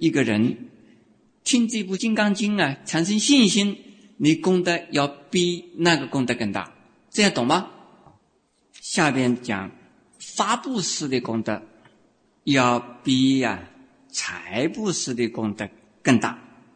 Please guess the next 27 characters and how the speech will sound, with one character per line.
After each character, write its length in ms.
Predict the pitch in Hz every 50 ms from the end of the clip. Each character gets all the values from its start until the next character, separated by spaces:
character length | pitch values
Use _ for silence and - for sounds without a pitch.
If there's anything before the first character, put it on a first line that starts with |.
| _ _ _ -
发 200 | - - 175 214
布 180 | 220 - 208 180
施 180 | - - 170
的 120 | 139 143 131
功 220 | - 127 123 123
德 240 | 117 113 110 104 - - - - -
要 200 | 113 131 127 131
比 380 | 127 - 143 135 131 110 - -
拿 220 | 90 113 113 110 123
我 120 | 123 123
们 100 | 131 131
的 60 | 139
身 320 | 139 - - 247 269 294 294
体 260 | 240 196 185 196 185
去 220 | 190 - 208 180
布 220 | - - 180 170 151
施 260 | 143 - - 139 139
的 100 | 127 131
功 220 | 123 - 123 117 107
德 180 | - 113 101 - - - -
更 160 | - 120 101
大。 220 | - 104 - - - - _ _ _ _ _ _ _
第 280 | - 175 165 151 147 147
一， 60 | 139
看 280 | - - 131 127 123 113
看 140 | 107 104
啊， 280 | 101 98 101 98 95 -